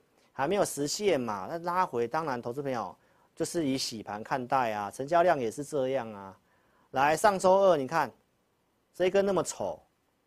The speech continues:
对不对？跌破月线又第二根啊，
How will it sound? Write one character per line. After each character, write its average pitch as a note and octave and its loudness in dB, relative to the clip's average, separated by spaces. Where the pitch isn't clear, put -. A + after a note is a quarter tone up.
对 D#3 0
不 F#3 8
对？ D3+ 8
跌 D#3 0
破 G3+ 2
月 G#3 4
线 G3+ -2
又 G3 -2
第 F#3+ 2
二 F#3 8
根 F3+ 2
啊， D3 6